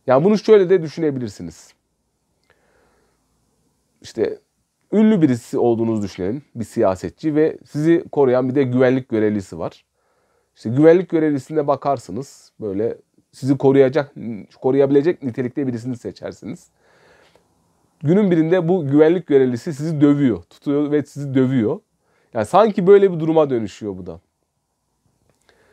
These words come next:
Tabi bu kesinlikle yanlış bir durum. Onu anlatacağım. Lütfen videoyu sonuna kadar <laughs> izleyiniz.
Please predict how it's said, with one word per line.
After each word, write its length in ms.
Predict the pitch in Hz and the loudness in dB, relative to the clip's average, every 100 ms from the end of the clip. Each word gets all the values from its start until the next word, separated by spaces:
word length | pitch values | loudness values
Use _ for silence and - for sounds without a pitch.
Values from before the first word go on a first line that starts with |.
| _ _ | _ _
Tabi 180 | 143 151 | 0 2
bu 80 | 147 | 0
kesinlikle 500 | 151 139 160 151 156 | 0 0 -2 0 2
yanlış 460 | 139 120 127 - | 2 2 -2 -6
bir 80 | 110 | -10
durum. 240 | 101 123 131 | -6 -4 -2
Onu 160 | 123 | 0
anlatacağım. 640 | 95 117 117 117 107 120 120 | 0 0 0 -2 -4 -4 -4
Lütfen 320 | 110 120 113 | -6 -4 -4
videoyu 260 | 107 117 | -2 -2
sonuna 320 | 110 117 120 117 | -2 -2 -2 -2
kadar 280 | 113 120 | -2 -2
<laughs> 40 | 120 | -2
izleyiniz. 760 | 110 120 147 151 117 175 _ | -6 0 4 4 2 -6 _